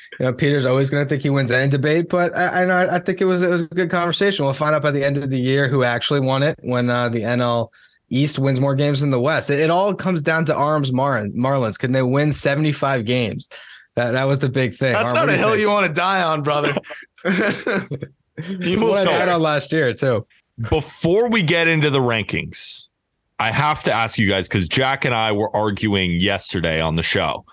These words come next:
Speaker 3: about In-N-Out, about the best burgers that you can find. Now, I'm slightly biased. Of course, I'm from California, grew up on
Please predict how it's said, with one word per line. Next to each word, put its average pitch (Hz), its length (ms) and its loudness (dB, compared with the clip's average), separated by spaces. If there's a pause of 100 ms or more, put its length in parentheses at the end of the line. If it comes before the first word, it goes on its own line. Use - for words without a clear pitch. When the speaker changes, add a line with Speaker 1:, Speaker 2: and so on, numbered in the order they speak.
(260)
Speaker 3:
about 98 480 -2
In-N-Out, 101 680 -2
about 95 320 -2
the 98 80 -2
best 92 360 -4
burgers 92 420 0
that 87 120 0
you 82 100 -2
can 160 160 -2
find. 73 400 -4 (260)
Now, 107 420 0 (180)
I'm 110 180 0
slightly 117 480 0
biased. 92 540 -2
Of 117 140 -6
course, 98 260 -2
I'm 92 140 2
from 101 340 -2
California, 92 600 0
grew 92 360 0
up 147 200 -2
on 95 220 0